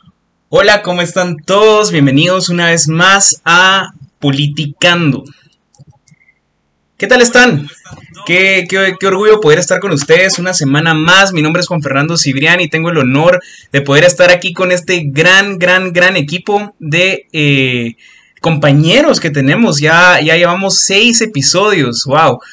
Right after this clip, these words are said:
Cuando comenzamos, eh, creo que nunca nos imaginamos estar en este momento, pero la verdad es que estamos muy motivados. La verdad es que sus comentarios, eh, sus vistas, sus mensajes nos motivan bastante a poder seguir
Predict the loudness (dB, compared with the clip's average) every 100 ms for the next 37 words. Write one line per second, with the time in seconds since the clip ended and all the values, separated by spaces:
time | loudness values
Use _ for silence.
0 | -12 -4 0 2 2 2 2 4 4 4
1 | 0 -8 -20 _ _ -2 2 4 2 2
2 | 2 0 0 0 0 -2 -2 -2 -2 -2
3 | -2 -4 -4 0 0 0 -2 -4 -4 -4
4 | -4 -2 -2 -2 -4 -4 -2 0 2 2
5 | 2 2 0 0 -4 -4 -4 -4 -8 _
6 | -20 _ _ -6 -4 -2 2 2 2 0
7 | 2 4 4 0 -2 0 0 -2 -4 -8
8 | -4 -2 -2 -2 0 2 0 -2 -4 -6
9 | -12 -20 _ -6 -2 -2 -2 -4 -4 -4
10 | -6 -4 -4 -4 0 2 4 4 0 -2
11 | -4 -4 -2 0 0 -2 -4 -4 -4 -4
12 | -4 -4 -2 -4 -4 -4 -2 -4 -4 -4
13 | -4 -2 -2 -2 -4